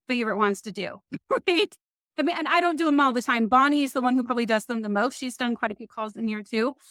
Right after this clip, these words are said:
Um, but it's a lot, just kinda getting that outside perspective, because sometimes when you're doing it yourself, it really is hard to get,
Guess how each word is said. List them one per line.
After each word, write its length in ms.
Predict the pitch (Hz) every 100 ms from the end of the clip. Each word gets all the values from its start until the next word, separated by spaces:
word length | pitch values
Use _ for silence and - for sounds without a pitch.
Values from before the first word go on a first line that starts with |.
| - _ _
Um, 460 | 254 240 233 233 233 _ _ _ _ _ _ _ -
but 140 | 269
it's 160 | 277 302
a 40 |
lot, 280 | 277 269 - _ _ _ _ _ _
just 200 | 330 -
kinda 180 | 370 339
getting 220 | 320 302
that 140 | 277 -
outside 440 | 240 - - 277
perspective, 540 | 262 277 - 294 320 294
because 220 | 311 311 -
sometimes 460 | 508 605 494 381
when 160 | 320 285
you're 120 | 269
doing 240 | 240 240
it 100 | 233
yourself, 480 | - 214 - 208 269 _ _ _
it 120 | - 302
really 540 | 262 392 427 415 349
is 140 | 339 -
hard 600 | - 294 311 277 240 233
to 140 | 269
get, 280 | 247 247